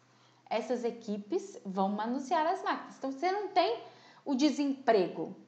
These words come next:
Não nesse, nesse caso aqui, tá? Você não tem desemprego. Agora, o que acontece? Depois que construir tudo, e aí eu vou dando um spoiler já de segunda-feira,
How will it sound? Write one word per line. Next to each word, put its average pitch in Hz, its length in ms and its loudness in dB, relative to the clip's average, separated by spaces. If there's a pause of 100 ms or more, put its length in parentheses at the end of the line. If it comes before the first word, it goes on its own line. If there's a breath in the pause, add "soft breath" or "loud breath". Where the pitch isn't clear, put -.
(340 soft breath)
Não 302 440 6
nesse, 285 580 2
nesse 254 440 4
caso - 300 2 (100)
aqui, 202 420 -2 (220)
tá? 220 320 2 (240 loud breath)
Você - 100 -4
não 247 100 0
tem 294 160 2
desemprego. 311 560 2
Agora, 226 300 6
o - 20 0
que 202 80 0
acontece? 311 600 0 (440 loud breath)
Depois 466 380 8
que 453 100 8
construir 320 560 2
tudo, 202 440 -2
e 202 120 4
aí 220 440 8
eu 180 80 2
vou 208 120 -2
dando 226 260 4
um 269 80 6
spoiler 240 580 6
já 226 160 8
de 226 100 -4
segunda-feira, 240 760 -4